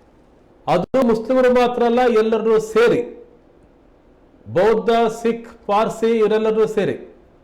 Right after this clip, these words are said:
ಹಾಗಾಗಿ ಇದು ಹೇಗೆ ಮುಸಲ್ಮಾನ್ ಬಜೆಟ್ ಆಗುತ್ತೆ?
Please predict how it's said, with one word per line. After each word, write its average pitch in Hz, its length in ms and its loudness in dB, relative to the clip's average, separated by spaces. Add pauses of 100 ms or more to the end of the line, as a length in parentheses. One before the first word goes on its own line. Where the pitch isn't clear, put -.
(260)
ಹಾಗಾಗಿ 214 580 2 (1600)
ಇದು 196 200 0
ಹೇಗೆ 262 580 2
ಮುಸಲ್ಮಾನ್ 247 500 0
ಬಜೆಟ್ 240 280 2
ಆಗುತ್ತೆ? 220 640 -4